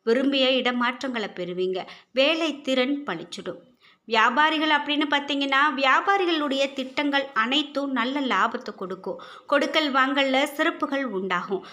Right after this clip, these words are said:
விற்பனை பிரதிபலிப்பு, பிரதிநிதிகளை பல சந்-, சந்தைகளுக்கும் அனுப்பி உங்களுடைய விற்பனைகளை களத்தை நீங்க பரவலாக்குவீங்க. இருந்தாலும் கூட்டாளிகளை கலந்து ஆலோசித்த பிறகே விரிவாக்கம் செய்ய முடியும்.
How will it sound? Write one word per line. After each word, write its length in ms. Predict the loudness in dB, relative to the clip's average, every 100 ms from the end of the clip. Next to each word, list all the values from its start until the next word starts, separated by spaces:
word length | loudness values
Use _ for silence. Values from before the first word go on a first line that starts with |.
| -8
விற்பனை 500 | -2 0 2 0 0
பிரதிபலிப்பு, 840 | 0 0 0 0 0 0 0 0 0
பிரதிநிதிகளை 720 | -2 0 0 2 0 2 4 4 0 2
பல 380 | 2 2 0 0
சந்-, 200 | 0 -2 -6 -18 -20 -6
சந்தைகளுக்கும் 800 | 0 2 2 2 2 0 -2 0 2
அனுப்பி 360 | 2 -2 0 0
உங்களுடைய 460 | 2 2 2 2 2
விற்பனைகளை 760 | 0 0 0 0 2 0 0
களத்தை 440 | 0 0 0 -2
நீங்க 300 | -2 -2 -4
பரவலாக்குவீங்க. 880 | -4 -4 -4 -4 -6 -8 -10 -8 -6 -6 -10 -18 -10
இருந்தாலும் 560 | -2 0 2 0 0 -2
கூட்டாளிகளை 760 | -4 0 2 2 0 2 2
கலந்து 400 | 2 2 2 2
ஆலோசித்த 540 | 4 4 2 -2 -4 -6
பிறகே 600 | -4 -2 0 2 0 -2 -12 -4
விரிவாக்கம் 600 | 0 2 4 2 -2 -6 -6
செய்ய 200 | -8 -8
முடியும். 340 | -6 -8 -10